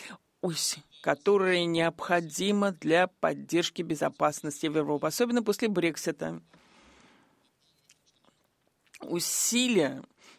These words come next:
Европейского Союза не могут заменить или подменить нато. Восемьдесят процентов, э, эм, доходов инвестиций нато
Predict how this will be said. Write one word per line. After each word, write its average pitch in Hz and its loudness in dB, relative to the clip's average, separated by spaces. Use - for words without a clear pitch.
Европейского 160 -2
Союза 156 -2
не 208 2
могут 226 4
заменить 170 0
или 160 2
подменить 160 0
нато. 143 -2
Восемьдесят 165 -2
процентов, 165 -2
э, 156 -4
эм, 143 -4
доходов 147 0
инвестиций 151 -4
нато 143 -4